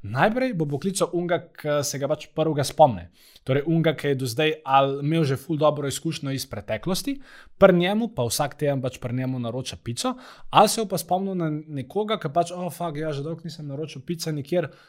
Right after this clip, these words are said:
čak, za koga sem že slišal, za Julči?" V redu, dajmo Julči, sicer ne, če so dobri, a ne, ampak slišal sem za Julči, dajmo naročiti Julči. Torej, to, torej unga, ki, ki pač ima s-, ki ga slišiš, ki ga ima zanj v glavi, ali pa ne vem, če ti je mogoče kakšen friend rekel, "Ej,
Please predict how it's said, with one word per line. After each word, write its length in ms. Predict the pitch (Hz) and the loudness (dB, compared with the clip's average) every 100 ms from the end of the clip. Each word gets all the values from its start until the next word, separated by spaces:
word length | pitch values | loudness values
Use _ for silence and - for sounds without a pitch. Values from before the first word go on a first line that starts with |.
| _ | _
čak, 180 | - 165 | -2 0
za 80 | 147 | -2
koga 260 | 180 185 | -4 -6
sem 160 | - 156 | -4 -4
že 100 | 131 | -4
slišal, 360 | - 180 - | -6 -8 -6
za 120 | 123 120 | -6 -4
Julči?" 640 | 143 202 208 - 196 - - - _ _ | -2 -2 -4 -4 -4 -4 -12 -20 _ _
V 120 | 208 | 4
redu, 160 | 202 196 | 8 8
dajmo 260 | 170 190 185 | 6 4 2
Julči, 300 | 180 180 - | 2 2 0
sicer 240 | 139 165 170 | -4 -4 -4
ne, 80 | 180 | -4
če 140 | 160 | -6
so 80 | 151 | -2
dobri, 240 | 160 165 | 0 2
a 80 | 160 | 2
ne, 140 | 165 185 | 2 0
ampak 140 | 185 | -2
slišal 380 | - 214 214 180 | -2 -2 0 0
sem 140 | 143 165 | 0 0
za 60 | 160 | 2
Julči, 240 | 175 165 | 0 -2
dajmo 240 | 147 151 147 | -4 -4 -4
naročiti 400 | 131 - 131 131 | -6 -6 -8 -6
Julči. 240 | 120 107 127 | -6 -6 -2
Torej, 180 | 160 160 | -2 0
to, 80 | 185 185 165 147 | -4 -6 -18 -4
torej 220 | - 160 160 | 4 4 4
unga, 300 | 202 220 190 180 | 0 2 2 0
ki, 160 | 196 160 - | -4 -8 -8
ki 140 | - | -6
pač 220 | - 156 - - | -4 -4 -6 -2
ima 160 | 156 | 2
s-, 220 | 165 - - | 2 0 -8
ki 140 | 120 | -8
ga 80 | 123 | -6
slišiš, 360 | - 196 180 - | -4 -4 -4 -4
ki 80 | 131 | -2
ga 60 | |
ima 100 | 131 | 0
zanj 320 | 143 143 143 123 | 0 0 0 -2
v 80 | 120 | 0
glavi, 260 | 165 170 147 | 2 4 4
ali 140 | 139 | 2
pa 80 | 135 | -2
ne 80 | 131 | -8
vem, 60 | |
če 80 | - | -10
ti 80 | 127 | -10
je 40 | 120 | -8
mogoče 260 | 139 - | -6 -8
kakšen 240 | 135 - 110 | -10 -8 -6
friend 400 | - 147 131 135 | 0 2 2 -2
rekel, 240 | 131 120 | -4 -4
"Ej, 100 | 131 | -4